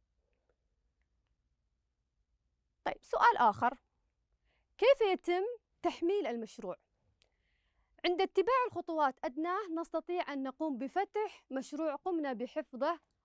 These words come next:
مسبقًا. طبعًا نذهب إلى قائمة Edit، ثم نقوم باختيار My Programs أو برامجي، نقوم بالضغط على زر الفأرة الأيسر على المشروع المطلوب فتحه فيتم فتحه مباشرة.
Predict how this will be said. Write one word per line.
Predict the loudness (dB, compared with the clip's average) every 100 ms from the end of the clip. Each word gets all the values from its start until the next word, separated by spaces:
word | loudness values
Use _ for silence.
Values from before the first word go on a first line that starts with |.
| -10
مسبقًا. | -10 -8 -10 -10 -16 _ _ _ _ _ _ _ _ _ _ _ _
طبعًا | -2 0
نذهب | 2 2 2 0 -2 _
إلى | -4 -4
قائمة | -2 -4 -4 -10 -8
Edit، | -4 -2 -4 -8 -20 _ _ _ -6
ثم | -2 -2
نقوم | -4 -4 -4 -4 -6 -8
باختيار | -8 -8 -8 -4 -2 -2 -4 -8 _ -6
My | -2 -2 -2 -2
Programs | -2 -2 -6 -6 -8 -6
أو | -8
برامجي، | -6 -4 -4 -6 -10 -10 -10 -12 _ _ _ _
نقوم | 2 2 2
بالضغط | -2 -4 -4
على | -6 -6
زر | -6 -8
الفأرة | -4 -4 -4 -6
الأيسر | -6 -6 -6 -4 -4 -4
على | -4 -4
المشروع | -6 -8 -8 -6
المطلوب | -6 -8 -10 -10
فتحه | -6 -6 -6 -8 -8 _ -2
فيتم | -2 -2 -4 -6
فتحه | -6 -10 -6 -4 -4 -4
مباشرة. | -4 -4 -8 -20